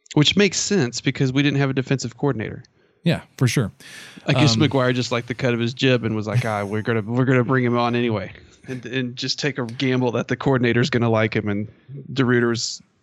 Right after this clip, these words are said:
Speaker 1: maybe that was his decision. "You know, why don't you go to linebackers? 'Cause I really have somebody for the secondary in mind."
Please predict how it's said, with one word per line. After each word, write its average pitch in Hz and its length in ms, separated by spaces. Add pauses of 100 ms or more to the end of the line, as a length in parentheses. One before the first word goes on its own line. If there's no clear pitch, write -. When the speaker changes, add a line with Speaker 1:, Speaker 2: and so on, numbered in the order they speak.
Speaker 1:
maybe 123 320
that 110 160
was - 120
his 113 140
decision. 110 420
"You 127 60
know, 147 80
why 147 100
don't 160 160
you 175 60
go 165 100
to 147 60
linebackers? 113 600
'Cause 110 120
I 113 40
really 110 240
have 104 120
somebody 104 380
for 104 120
the 98 60
secondary 98 580
in 85 100
mind." 90 300